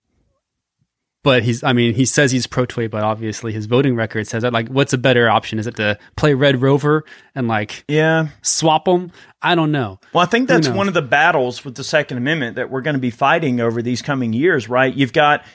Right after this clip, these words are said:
Speaker 2: a lot of the old guard politicians that are getting out of politics. They're retiring. A lot of 'em are, are in their eighties.
Speaker 1: They're
Speaker 2: I mean, look
Speaker 1: dying.
Speaker 2: at Pe-, I, I even read something that Pelosi was, you know, actually talking about just stepping down and retiring as Speaker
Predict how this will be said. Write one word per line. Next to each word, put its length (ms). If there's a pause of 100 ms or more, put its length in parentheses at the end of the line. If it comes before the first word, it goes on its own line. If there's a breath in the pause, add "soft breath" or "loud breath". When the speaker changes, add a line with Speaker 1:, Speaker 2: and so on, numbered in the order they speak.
(160 soft breath)
Speaker 2:
a 100
lot 220
of 80
the 160
old 360
guard 560 (140)
politicians 880
that 160
are 60
getting 340
out 100
of 80
politics. 640
They're 140
retiring. 840
A 80
lot 220
of 100
'em 140
are, 180
are 180
in 180
their 140
eighties. 500
Speaker 1:
They're 240
Speaker 2:
I 140
mean, 80
look 120
Speaker 1:
dying. 60
Speaker 2:
at 80
Pe-, 180
I, 160
I 140
even 260
read 260
something 360
that 160
Pelosi 520
was, 300 (320 soft breath)
you 100
know, 360
actually 400
talking 420
about 260
just 380
stepping 360
down 180
and 100
retiring 640
as 100
Speaker 640